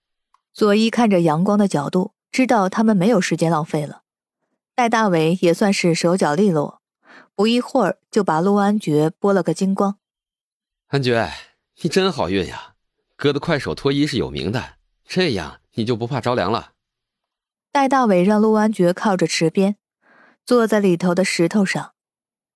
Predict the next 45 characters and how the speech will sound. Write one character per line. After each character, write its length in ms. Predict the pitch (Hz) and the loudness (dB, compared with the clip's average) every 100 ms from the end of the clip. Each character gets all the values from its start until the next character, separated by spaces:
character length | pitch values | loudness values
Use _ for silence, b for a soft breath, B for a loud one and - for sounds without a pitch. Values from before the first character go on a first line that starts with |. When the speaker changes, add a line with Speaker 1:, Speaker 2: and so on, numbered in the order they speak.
| _ _ _ | _ _ _
Speaker 1:
陆 140 | 269 | 2
安 240 | 269 262 269 | 4 2 0
觉 340 | 202 175 185 202 - | 2 2 2 0 0
脖 160 | 196 | 0
颈 180 | 226 160 | 0 -4
下 220 | - 254 | -2 0
的 80 | 185 | 0
部 220 | - 165 | -2 -4
分 260 | - 151 151 | -2 -6 -6
全 280 | - - 160 | -6 -2 -2
部 280 | 190 180 160 - | 0 0 0 -4
浸 240 | 233 196 | 0 0
泡 200 | - 185 | 0 -2
在 140 | 165 156 | 0 0
温 180 | 185 | 0
泉 240 | 202 139 151 | -2 -6 -6
里。 200 | 170 - _ _ _ _ _ b b b b b _ | -8 -10 _ _ _ _ _ b b b b b _
陆 140 | - 233 | 0 2
安 200 | 220 226 | 4 2
觉 100 | 190 | 2
的 140 | 190 | 2
下 260 | 196 220 185 | 2 0 0
半 220 | 180 170 | 0 0
身 300 | 180 180 185 | 0 -2 0
对 160 | 196 175 | 0 2
温 260 | 196 208 | 2 2
度 180 | 214 175 | 2 0
没 140 | 170 | 2
有 140 | 185 196 | 0 0
感 240 | - 156 | -4 -8
觉， 320 | - 147 160 - _ _ b b b b - | -8 -6 -6 -8 _ _ b b b b -4
但 200 | 262 247 | -2 0
当 220 | 254 269 | -2 -2
他 160 | - | -2
的 100 | 262 | 0
手 440 | 254 - 170 156 - | 0 0 0 -2 -4
一 140 | 185 208 | -6 -6
碰 220 | - 262 | -2 0
到 140 | 214 | 0
池 280 | 180 - 190 | -2 0 0
水， 360 | 254 151 - _ _ B B - | 0 -4 -6 _ _ B B 0
温 200 | 220 233 | 0 2
度 180 | 233 | 2
之 220 | 170 - 208 | 0 -2 -2
高 300 | 220 214 | 0 0